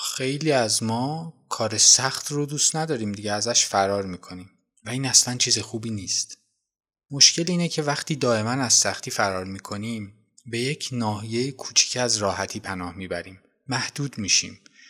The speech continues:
و این باعث می‌شه بیشتر چیزای خوب زندگی، چیزایی که به زندگی معنا می‌دن، چیزایی که زندگی رو هیجان انگیز می‌کنن رو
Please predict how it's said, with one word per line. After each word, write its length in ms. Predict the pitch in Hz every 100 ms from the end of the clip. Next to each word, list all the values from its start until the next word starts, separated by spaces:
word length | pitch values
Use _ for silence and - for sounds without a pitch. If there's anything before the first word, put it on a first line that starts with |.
| - - - _
و 100 | 143
این 220 | 151 202 190
باعث 320 | 170 180 190
می‌شه 220 | 180 190
بیشتر 580 | 151 131 - 147 156 175
چیزای 440 | - 127 127 151
خوب 400 | 160 - 170 160
زندگی، 520 | 139 127 120 117 131
چیزایی 380 | 120 - 143 175
که 160 | 175 180
به 120 | 160
زندگی 440 | 147 143 135 131
معنا 500 | 165 151 131 123 135
می‌دن، 360 | 135 127 123 117
چیزایی 320 | 123 123 135
که 140 | 131 139
زندگی 400 | 131 123 117 127
رو 140 | 131 -
هیجان 480 | 117 113 110 113 110
انگیز 420 | 110 107 113 120
می‌کنن 560 | 113 - 117 117 139
رو 340 | 156 117 110